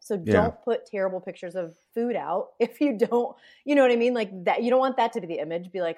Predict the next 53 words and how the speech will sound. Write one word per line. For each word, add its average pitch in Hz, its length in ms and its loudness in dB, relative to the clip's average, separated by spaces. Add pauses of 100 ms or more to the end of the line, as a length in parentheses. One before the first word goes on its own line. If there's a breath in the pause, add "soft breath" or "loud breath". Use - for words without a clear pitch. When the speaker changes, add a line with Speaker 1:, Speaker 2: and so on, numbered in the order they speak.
Speaker 1:
"Oh, 247 220 -6
well, 180 100 -6
I 185 120 -6
saw 254 200 -14
their 196 160 -10
pasta, 202 500 -10
but 147 140 -4
it - 100 -10
looked 508 240 -6
a 494 140 0
little 381 220 0
suspect." - 760 -10 (180 loud breath)
Speaker 2:
Yeah. 104 220 4
Speaker 1:
You - 60 6
know, 226 180 4
like, 214 260 2
you 247 140 -6
want 247 220 -2
it 214 140 -10
to 226 100 -8
be 196 160 -6
really 190 520 -4
good 151 360 -4 (200)
content. 170 380 -8
And 233 100 -6
same 302 200 -2
with 359 120 -10
your 427 120 -2
website. 370 680 -2
It - 140 -4
doesn't 508 400 -2
have 247 220 -8
to 311 100 -10
be, 208 120 -4
especially 302 380 -6
for 208 180 -4
a 170 40 -2
restaurant, 139 440 -6
it 175 60 -6
doesn't 285 220 -6
have 170 100 -8
to - 60 -20
be - 120 -8
updated 180 600 -2
constantly, - 800 -8
but 254 140 0
make 285 80 0
Speaker 2:
Yeah. 156 120 0
Speaker 1:
sure 311 80 -4
it's 302 160 -10
the 269 80 -2
right 254 220 -4
menu. 180 600 -4